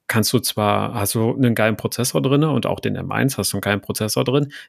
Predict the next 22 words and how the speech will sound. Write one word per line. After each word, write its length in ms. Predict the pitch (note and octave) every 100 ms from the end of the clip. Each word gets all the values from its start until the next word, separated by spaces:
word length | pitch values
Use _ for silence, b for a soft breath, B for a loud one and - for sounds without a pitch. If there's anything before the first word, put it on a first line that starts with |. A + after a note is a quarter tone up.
| -
Wenn 80 |
die 80 | A2
Software 400 | G2 D#3+ - -
es 80 | A2
aber 160 | A2 G#2+
nicht 220 | G2 -
hergibt, 360 | D3+ B2 G2
dass 200 | - G2+
die, 140 | - G2+
die 160 | G2
nutz-, 420 | G2 G#2 D#3 - -
also 240 | G#2+ G#2
diese 380 | G2+ G2 G#2 G2
volle 500 | - - C#3+ D3+ C#3
Qualität 540 | - A#2 G#2+ - C#3
von 180 | - A#2+
so 80 | A2
einem 60 |
Prozessor 420 | G2+ A2 A2 G2+ F#2+
halt 100 | F2
ausnutzen 560 | A#2 D3 - F#2+ -
kann, 320 | G2 G2+ C#3